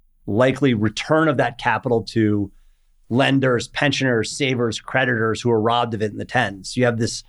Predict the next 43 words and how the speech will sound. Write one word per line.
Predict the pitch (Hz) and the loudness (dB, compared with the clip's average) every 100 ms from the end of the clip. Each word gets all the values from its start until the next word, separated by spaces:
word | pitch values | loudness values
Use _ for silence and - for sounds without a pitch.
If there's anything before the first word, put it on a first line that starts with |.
| _ - - - | _ -20 -20 -14
transition | - 151 135 127 131 147 151 123 | -2 2 2 2 2 2 0 0
back | 113 139 202 | 0 0 -2
that | 139 | -2
takes | 135 185 | 0 0
a | 143 | -2
long | 107 131 135 131 | 0 0 2 0
time. | 123 147 139 98 95 113 - _ _ _ _ | -2 -2 -4 -6 -14 -20 -20 _ _ _ _
That's | - 175 180 | 0 0 0
the | 156 | -2
theme | - 170 165 147 | -2 0 2 4
that | 131 | 2
I | 117 | 0
like | 113 113 117 | 0 -2 -2
investing | 110 113 - 127 107 | 0 0 -2 -4 -2
behind | 101 101 98 98 95 - - - - | -2 -2 -2 -2 -4 -8 -16 -20 -4
for | 123 | 0
the | 107 | 2
twenty | - 107 101 | 2 0 0
twenties, | - 123 98 98 - - - - - - | 0 0 0 -6 -10 -12 -16 -20 -20 -6
which | 113 117 | -2 2
is | 139 | 2
exciting | 139 156 151 139 | 2 2 2 2
from | 135 120 | 0 -2
a | |
credit | 117 120 110 | 0 0 -2
perspective | 95 - 87 101 | -8 -8 -6 -6
'cause | 92 107 | 0 2
we're | 117 | 4
yield | 117 131 139 | 4 2 2
investors | 143 147 147 180 170 | 2 0 0 -2 -2
and | 120 104 - _ - | -4 -6 -10 _ -2
credit | 135 143 | 0 2
investors. | 143 143 151 | 2 0 0
We | 131 | 2
haven't | 123 127 120 | 2 2 0
had | 123 | 0
that | 113 | 0
opportunity | 110 110 117 135 120 | -2 -2 0 0 0
really | 107 107 101 | 0 -2 -4
since | - - | -8 -4
two | 110 | -2
thousand | 98 87 | 0 -2
eight. | 95 | -8